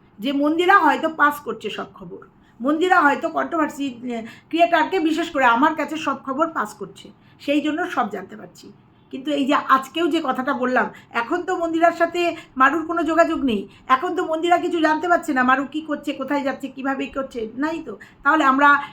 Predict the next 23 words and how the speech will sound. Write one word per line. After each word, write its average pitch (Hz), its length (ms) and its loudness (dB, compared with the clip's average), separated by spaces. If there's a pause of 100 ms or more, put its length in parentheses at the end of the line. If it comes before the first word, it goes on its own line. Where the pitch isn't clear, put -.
(100)
এই 277 160 2
যে 294 80 6
ইমাজিন 330 600 6
করে 262 200 0
বলছি, 226 460 -4 (520)
এটা 226 180 -8
তখনও 311 440 -2
বলেছি, 330 340 2 (160)
আজকের 277 480 2
ডেটেও 320 300 0
বলছি 226 440 -6 (360)
যে 302 340 2 (200)
ও 311 400 0
ফালতু 370 480 4
একটা, 320 440 2
আহ, 233 720 -2 (140)
ফালতু 311 440 0
ভ্রান্ত 302 560 2
ধারণাকে 294 600 4
কেন্দ্র 294 320 -4
করে 311 220 -4
মন্দিরাকে 233 460 -4
সন্দেহ 190 400 -10